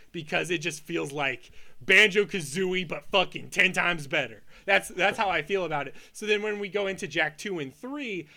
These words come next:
um, they're very interesting in how they, I, I like being able to traverse the city in so many ways, like the hoverboard. Being able to pull out the hoverboard at any point in Ha-, Haven City is super cool,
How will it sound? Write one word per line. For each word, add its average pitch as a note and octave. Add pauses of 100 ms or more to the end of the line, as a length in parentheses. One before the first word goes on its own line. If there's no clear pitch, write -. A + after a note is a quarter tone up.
(280)
um, F3
they're G#3
very A#3 (100)
interesting G#3+
in E3
how E3+
they, E3 (600)
I, F#3
I G3
like A3
being G#3+
able G3
to F#3+
traverse F3+
the F3+
city F3+
in D#3+
so F3+
many F3
ways, E3+
like E3
the D3+
hoverboard. F3 (220)
Being F#3
able F#3+
to F3+
pull F#3+
out F3
the D#3
hoverboard E3
at E3
any D3+
point F3
in D#3
Ha-, E3
Haven D#3+
City E3 (220)
is C3+
super G#3+
cool, D3